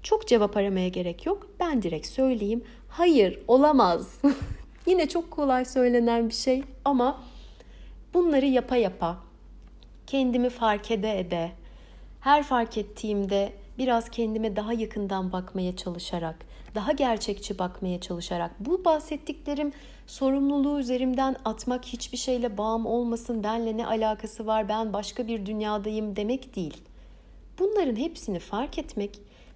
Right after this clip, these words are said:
üs-, üzerime alınacak bir sorumluluk varsa alıp o konuda aksiyon kararı vermek ya da vermemek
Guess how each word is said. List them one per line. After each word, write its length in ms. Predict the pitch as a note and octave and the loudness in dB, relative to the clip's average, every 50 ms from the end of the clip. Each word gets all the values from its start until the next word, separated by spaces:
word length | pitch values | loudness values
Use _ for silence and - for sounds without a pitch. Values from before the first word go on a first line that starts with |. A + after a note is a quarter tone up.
| - - - | -20 -4 -2
üs-, 260 | B3+ - - - - | -2 -2 -2 -10 -4
üzerime 400 | - A3+ G#3+ A#3 A#3 C4 C#4 F4+ | -2 0 2 2 4 4 4 2
alınacak 580 | G#4 G#4+ F#4+ F4+ D4 C4 G#3+ A3 G#3+ G3+ - - | 4 4 4 4 4 2 2 0 -2 -4 -6 -8
bir 40 | G#3 | -10
sorumluluk 640 | - - A3 G3+ G3+ G3+ G3+ G3+ G3 G3+ G3 - - | -6 -4 -4 -4 -2 -4 -4 -4 -4 -6 -10 -6 -6
varsa 380 | G3 F#3+ F#3+ F#3 - - - - - - | -4 -4 -4 -4 -6 -8 -8 -10 -6 -4
alıp 400 | A3 A#3 D4 - - - - - - - - - | -2 -2 -2 -4 -6 -10 -20 -20 -20 -20 -4 -4
o 100 | - - | -4 -2
konuda 340 | - D#4+ C4 G#3+ F#3 F#3 F#3 | -2 -4 -2 -2 -2 -2 -4
aksiyon 520 | F#3+ F#3 F#3 - - - A3+ A3 A3+ A#3 | -4 -6 -6 -6 -10 -6 -4 -4 -4 -4
kararı 480 | - B3 A#3+ A#3 A3+ A3+ A3+ A3 A3+ G#3+ | -4 -4 -2 0 0 0 0 0 -2 -2
vermek 420 | A3 G#3+ G#3+ G#3+ G#3+ A3 A3 - | -2 -4 -2 -4 -6 -6 -6 -6
ya 100 | F#3+ E3+ | -8 -6
da 140 | E3+ F3 E3 | -6 -6 -6
vermemek 720 | F3 F3 F3 F#3 F#3 F#3 F3+ F3 E3+ F3+ F3+ - - - | -4 -4 -4 -2 -2 -4 -4 -4 -6 -8 -10 -12 -20 -20